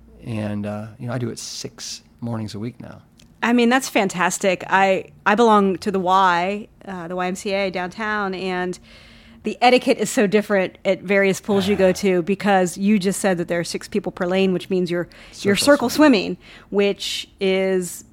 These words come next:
Speaker 2: the proper etiquette. And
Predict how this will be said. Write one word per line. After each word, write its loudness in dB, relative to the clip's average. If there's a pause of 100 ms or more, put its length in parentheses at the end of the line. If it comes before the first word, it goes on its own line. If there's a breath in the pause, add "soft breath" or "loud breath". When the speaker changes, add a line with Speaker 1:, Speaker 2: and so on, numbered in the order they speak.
Speaker 2:
the -6
proper 0
etiquette. -2 (260)
And 0